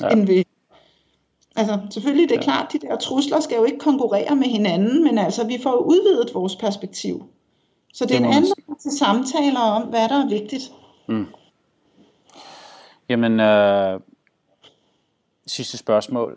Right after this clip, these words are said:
Speaker 1: Øh, fremadrettet. Øh, hvad tænker du så, vi lærer af at blive udsat for noget så voldsomt og livsomvæltende som det her?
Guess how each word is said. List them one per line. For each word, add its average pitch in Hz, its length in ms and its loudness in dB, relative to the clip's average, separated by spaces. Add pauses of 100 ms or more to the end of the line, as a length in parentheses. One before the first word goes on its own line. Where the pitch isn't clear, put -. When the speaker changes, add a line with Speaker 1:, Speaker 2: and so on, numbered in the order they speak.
Speaker 1:
Øh, 101 520 -2
fremadrettet. 107 720 2 (260)
Øh, 104 180 2
hvad 113 100 2
tænker 127 260 0
du 139 60 -2
så, 123 160 -4
vi 110 120 -6
lærer 98 340 2
af 104 80 0
at 98 60 -8
blive - 160 -14
udsat 107 320 -8 (100)
for 104 60 -8
noget 95 200 -8
så - 120 -20
voldsomt - 520 -8
og - 340 -12 (220)
livsomvæltende 98 720 -4 (600)
som 95 220 -4
det 92 160 0
her? 87 160 -4